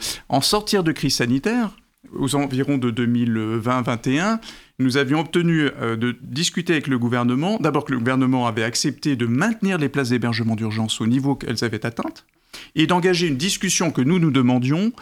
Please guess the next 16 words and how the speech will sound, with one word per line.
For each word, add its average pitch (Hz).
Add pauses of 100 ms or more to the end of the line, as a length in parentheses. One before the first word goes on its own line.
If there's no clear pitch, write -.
(200)
et 135
que 127
nous 123
com-, 180
continuons 135
à 117
demander, 123 (340)
qui 139
est 180
de 151 (120)
programmer 190
dans 135
la 120
durée 143 (300)
les 127
places, 135